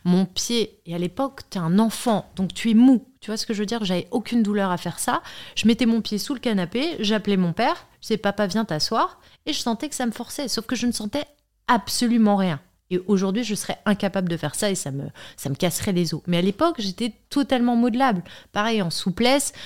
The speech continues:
je prenais des élastiques, je mettais une jambe, une autre jambe, on tirait et je restais, je m'endormais comme ça. Et évidemment, le matin, euh, j'hurlais, « Maman, pitié, décroche-moi, euh, je suis devenue trop molle. » Tu vois, parce que petit,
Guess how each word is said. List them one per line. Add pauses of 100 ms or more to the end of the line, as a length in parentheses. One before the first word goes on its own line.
(140)
je
prenais
des
élastiques, (120)
je
mettais
une
jambe, (160)
une
autre
jambe, (260)
on
tirait
et
je
restais,
je
m'endormais
comme
ça.
Et
évidemment,
le
matin,
euh, (480)
j'hurlais, «
Maman,
pitié,
décroche-moi,
euh, (200)
je
suis
devenue
trop
molle. » (120)
Tu
vois,
parce
que
petit,